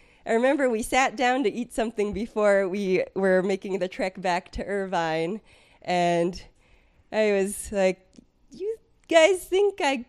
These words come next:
might be able to do one of these? I mean, I'm eighteen. If this seventy-year-old guy can do an <laughs> Ironman, then, uh,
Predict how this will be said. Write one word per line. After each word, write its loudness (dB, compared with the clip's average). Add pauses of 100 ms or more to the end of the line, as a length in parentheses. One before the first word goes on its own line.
(120)
might -6
be -4
able -2
to -6
do -12
one 0
of 0
these? 4 (840)
I -2
mean, 2
I'm 0
eighteen. 0
If -2
this -6
seventy-year-old -4 (320)
guy -2
can -8
do -8
an -4
<laughs> -12
Ironman, -4 (480)
then, 0
uh, -4